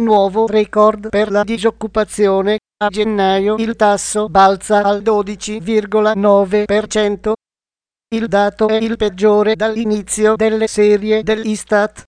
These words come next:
che per quelle trimestrali risale al millenovecentosettantasette.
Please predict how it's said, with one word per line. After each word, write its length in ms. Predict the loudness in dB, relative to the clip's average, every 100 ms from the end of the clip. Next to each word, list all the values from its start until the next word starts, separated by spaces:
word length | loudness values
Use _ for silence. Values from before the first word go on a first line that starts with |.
| _
che 140 | -4 0
per 200 | 0 0
quelle 420 | 0 2 0 -2
trimestrali 920 | -2 -4 -4 -4 -2 0 2 -2 -4
risale 640 | -6 -2 2 2 2 0
al 180 | 0 -2
millenovecentosettantasette. 2000 | -4 -4 -2 -2 -2 -2 0 -2 0 -2 -2 -2 -2 -2 -2 -2 -2 -4 -4 -4